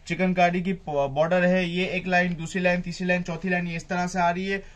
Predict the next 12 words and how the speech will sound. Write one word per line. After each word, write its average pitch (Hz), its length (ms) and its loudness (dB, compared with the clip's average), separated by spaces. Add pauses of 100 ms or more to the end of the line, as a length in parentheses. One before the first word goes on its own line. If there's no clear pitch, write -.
(100)
और 160 160 0
ये 185 120 -2
दूसरा 180 300 -2
भी 180 120 -2
इसका 185 220 -4
border 143 300 -4
आ 131 120 0
रहा 123 100 -6
है। 120 80 -10 (240)
ये 175 80 -6
इसका 190 240 -6
digital 190 420 -6